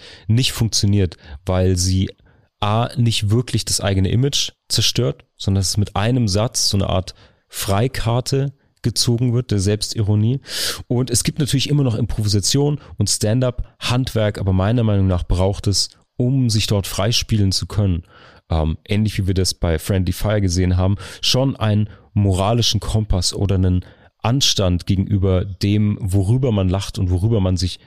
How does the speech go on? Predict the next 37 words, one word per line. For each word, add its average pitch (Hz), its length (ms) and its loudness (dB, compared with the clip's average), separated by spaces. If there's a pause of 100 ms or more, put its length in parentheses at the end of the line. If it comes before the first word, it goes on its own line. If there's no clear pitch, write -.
(120)
lustig 104 400 0
macht. - 260 -4
Und 92 120 -4
das 101 120 0
fehlt 127 380 0
mir 110 80 4
hier 127 300 2 (280)
in 104 120 0
dieser 110 260 0
Episode, 95 400 -2
vor - 160 -6
allen 104 80 2
Dingen 113 140 2
bei 98 60 2
Tommy 107 280 0
Schmidt, 113 260 0
vollständig. 113 800 0
Ich 85 100 -6
finde 98 220 0
das 90 160 -4
extrem - 520 -2
zynisch, 127 520 0 (300)
extrem 117 420 -2
verächtlich. - 680 -2 (240)
Und 104 60 0
deswegen 131 240 2
gibt's 135 220 0
von 127 140 2
mir 156 200 2
dafür 92 460 0 (260)
ein 92 140 0
ganz 104 380 -2
dickes, 101 420 -2
lautes 87 580 0 (200)
Bah! 180 220 0 (680)
Eklig. 104 540 -4 (360)
<laughs> - 20 -18